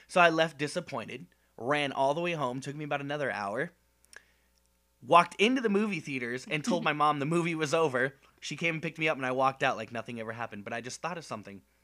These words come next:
It took me about two hours to get there, hung out for about two to three hours, and then walked an hour home.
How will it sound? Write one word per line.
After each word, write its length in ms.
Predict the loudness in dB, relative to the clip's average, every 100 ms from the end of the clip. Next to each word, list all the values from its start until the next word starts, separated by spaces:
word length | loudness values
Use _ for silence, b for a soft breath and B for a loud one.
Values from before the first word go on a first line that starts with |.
| b b b b b b b _
It 80 | -12
took 140 | -10 -8
me 60 |
about 200 | -4 -4
two 120 | -4
hours 220 | -4 -4 -6
to 60 |
get 180 | -8 -6
there, 240 | -6 -8 -8
hung 180 | -6 -2
out 200 | -2 -2
for 80 | -4
about 200 | -6 -6
two 140 | -10
to 40 | -10
three 200 | -10 -6
hours, 320 | -4 -6 -8
and 160 | -8
then 100 | -8
walked 220 | -2 -4 -2
an 80 |
hour 220 | -6 -4 -4
home. 240 | -6 -6